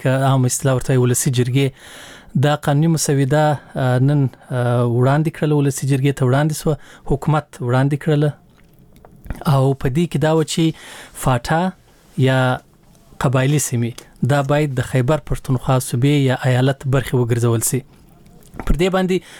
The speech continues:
د تیرو دوه کلونو راهیسې کار شروع و. آه، حکومت یو پلاوی ټاکلی و، هغه د ټولو اوو قبایلي ایجنسیو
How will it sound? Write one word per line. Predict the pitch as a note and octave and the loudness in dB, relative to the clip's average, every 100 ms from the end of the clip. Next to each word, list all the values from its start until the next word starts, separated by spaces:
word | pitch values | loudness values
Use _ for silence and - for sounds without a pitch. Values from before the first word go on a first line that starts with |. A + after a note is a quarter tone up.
| - | -4
د | D3+ | -2
تیرو | - F3+ D#3 | 0 0 2
دوه | F3+ - | 0 2
کلونو | D3+ C#3 | 0 2
راهیسې | C3+ C3 - - | 0 -2 -4 -2
کار | C3 B2+ - | -2 -2 0
شروع | C3 D#3 | 2 4
و. | E3+ F3+ | 4 2
آه، | - - - - C3+ C3 B2 | -2 -16 -12 -2 0 2 2
حکومت | - D3+ C#3+ | 0 0 0
یو | F3+ - | 0 2
پلاوی | D3+ D#3 D#3 | 0 0 0
ټاکلی | C3+ D#3+ D3 | 0 2 2
و، | D3 B2 | 2 2
هغه | B2+ C3+ | 0 0
د | B2+ - | 0 0
ټولو | E3+ D3 - | 0 0 0
اوو | C3+ D#3 - C3+ | 2 2 0 -2
قبایلي | B2+ C3 C#3+ C3 | 0 2 2 2
ایجنسیو | A#2+ A#2+ A#2+ D3+ D3 | 2 0 0 2 2